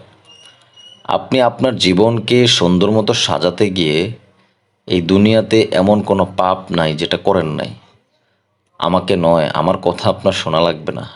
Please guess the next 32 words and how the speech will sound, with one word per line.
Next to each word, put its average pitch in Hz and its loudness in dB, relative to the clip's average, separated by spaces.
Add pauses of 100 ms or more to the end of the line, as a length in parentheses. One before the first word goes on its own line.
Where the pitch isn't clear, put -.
নিজের 82 -2 (120)
অন্তরকে 98 -2 (100)
এক - -4 (120)
মিনিট 90 -2
প্রশ্ন 117 -2
করেন, - -6 (1200)
আপনি - -6 (580)
এমন 95 4
কোনো 92 0
কাজ 95 0
নাই 80 -2
যেটা 78 -6
করেন 82 0
নাই। 62 -10 (1080)
একটু - -4
চিন্তা 98 2
করেন, 104 2 (140)
আল্লাহ 87 -2
তাআলা 98 4
সর্বোত্তম 92 -2
পরিকল্পনাকারী। 92 0 (960)
এই 95 2
আয়াতের 95 2
উপর 95 0
ভিত্তি 90 -6
করে, 98 2
এই - 0
আয়াতের 95 2
উপর 92 2
পরিপূর্ণ 95 0
বিশ্বাস - 0
রেখে - -8